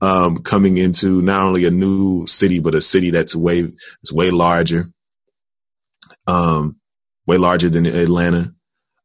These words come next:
uh, certainly with way different culture and a whole new region. Um, so many d-, different <laughs> things that I just would have to experience for the first time,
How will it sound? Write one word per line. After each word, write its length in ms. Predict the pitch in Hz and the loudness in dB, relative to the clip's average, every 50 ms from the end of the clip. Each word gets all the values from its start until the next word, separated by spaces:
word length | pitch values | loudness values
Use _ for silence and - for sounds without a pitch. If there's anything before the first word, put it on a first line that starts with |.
| _ - | _ -2
uh, 380 | 78 82 80 78 78 76 71 - _ _ _ _ _ _ _ _ _ _ _ _ _ _ _ _ _ _ _ - | -2 0 0 0 0 -2 -2 -4 _ _ _ _ _ _ _ _ _ _ _ _ _ _ _ _ _ _ _ -10
certainly 320 | - - 117 101 95 92 90 | -4 0 0 0 2 0 0
with 220 | 87 85 80 78 78 76 - - _ _ - | 0 0 0 0 -2 -8 -10 -14 _ _ -4
way 220 | 87 87 90 90 | -2 0 0 0
different 320 | 85 87 82 - 92 85 | 0 -2 -2 -2 -4 -4
culture 380 | - 92 90 87 82 - 98 92 | -2 0 0 0 0 0 0 0
and 100 | 76 76 | 0 -2
a 60 | 67 | -4
whole 340 | - - 82 87 90 90 90 | -4 0 2 2 4 4 2
new 280 | 90 90 85 80 71 71 | 2 0 0 -2 -2 0
region. 680 | 78 80 85 85 87 82 82 87 92 95 107 104 - _ _ _ _ _ _ _ _ _ _ _ _ _ _ - | 0 0 0 0 0 0 0 -2 -2 -2 -6 -8 -12 _ _ _ _ _ _ _ _ _ _ _ _ _ _ -2
Um, 600 | 90 92 90 87 87 85 85 82 80 78 73 - - | -2 0 0 2 2 2 2 2 0 -2 -4 -6 -4
so 280 | - - - - 113 110 | -2 0 0 2 2 2
many 220 | 110 107 101 98 | 2 2 2 0
d-, 340 | 95 92 101 - - 90 85 | 0 -2 -4 -4 -4 -2 0
different 500 | 82 98 - - 95 87 82 78 - - | 0 0 0 0 0 0 -2 -2 -4 -2
<laughs> 20 | - 101 101 107 101 82 - | 0 2 2 2 2 2 2
things 360 | 101 98 95 90 87 85 85 | 0 0 0 0 -2 0 0
that 100 | 82 82 | 0 0
I 60 | 82 | 2
just 280 | 82 85 82 82 - - - - - - | 0 0 -2 -4 -6 -10 -14 -20 -16 -10
would 80 | - | -4
have 160 | - 87 85 80 | -2 -2 -2 -2
to 60 | 80 | -4
experience 440 | - - - 85 85 82 80 76 - | -4 -4 -2 -2 -2 -2 -2 -4 -6
for 80 | - | -6
the 60 | 85 | -8
first 360 | 82 - - 76 78 78 - - | -10 -8 -6 -6 -6 -6 -8 -8
time, 360 | - 73 73 76 71 - | -8 -8 -8 -10 -12 -14